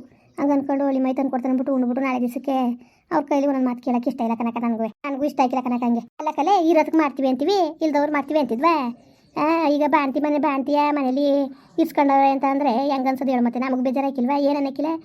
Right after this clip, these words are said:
ನೋಡು, ಅವ್ರು ಬೀಗ್ರು ಅಷ್ಟು ಚೆನ್ನಾಗವ್ರೆ ನೋಡೋಕ್ಕೆ. ಆ, ಬದುಕಾಡ್ತಾರೆ, ಬಾಳಾಡ್ತಾರೆ. ಆ, ಅವ್ರು ಬದುಕದೆ ಅವ್ರಿಗೆ ಹೆಚ್ಚು. ನೋಡಿ, ಇವ್ರು ನೋಡ್ಕೊಂಡಿದ್ದಾರೆ, ಮಟ್ಟಿದ್ದಾರೆ, ಮಾಡಿದ್ದಾರೆ ಅನ್ನಕ್ಕಿಲ್ವಾ? ಮಾತಾಡೋರು ಏನಕ್ಕೆ ಸಾವಿರ ಮಾತಾಡ್ತಾರೆ, ಸುಮ್ಮನೆ ಇರಕ್ಕೆ. ತಲೆಗೆಡ್ಸ್ಕೊಬೇಡಿ, ಅವ್ರು ಅನ್ಬೇಕು, ನೀವು ತಲೆಗೆಡ್ಸ್ಕೊಬೇಕು. ಅಕ್ಕ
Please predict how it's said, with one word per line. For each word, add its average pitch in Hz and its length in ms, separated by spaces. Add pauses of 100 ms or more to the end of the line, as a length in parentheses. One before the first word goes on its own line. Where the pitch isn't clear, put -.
(400)
ನೋಡು, 294 140
ಅವ್ರು 302 200
ಬೀಗ್ರು 277 240
ಅಷ್ಟು 269 100
ಚೆನ್ನಾಗವ್ರೆ 254 320
ನೋಡೋಕ್ಕೆ. 240 380 (420)
ಆ, 311 80
ಬದುಕಾಡ್ತಾರೆ, 269 440
ಬಾಳಾಡ್ತಾರೆ. 247 480
ಆ, 262 600
ಅವ್ರು 269 140
ಬದುಕದೆ 277 280
ಅವ್ರಿಗೆ 262 200
ಹೆಚ್ಚು. 247 220 (500)
ನೋಡಿ, 285 160
ಇವ್ರು 277 140
ನೋಡ್ಕೊಂಡಿದ್ದಾರೆ, 262 480
ಮಟ್ಟಿದ್ದಾರೆ, 254 320
ಮಾಡಿದ್ದಾರೆ 247 340
ಅನ್ನಕ್ಕಿಲ್ವಾ? 247 420 (380)
ಮಾತಾಡೋರು 302 440
ಏನಕ್ಕೆ 311 180
ಸಾವಿರ 302 220
ಮಾತಾಡ್ತಾರೆ, 247 420
ಸುಮ್ಮನೆ 247 220
ಇರಕ್ಕೆ. 226 180 (340)
ತಲೆಗೆಡ್ಸ್ಕೊಬೇಡಿ, 240 540
ಅವ್ರು 247 220
ಅನ್ಬೇಕು, 247 260
ನೀವು 262 120
ತಲೆಗೆಡ್ಸ್ಕೊಬೇಕು. 233 600
ಅಕ್ಕ 233 340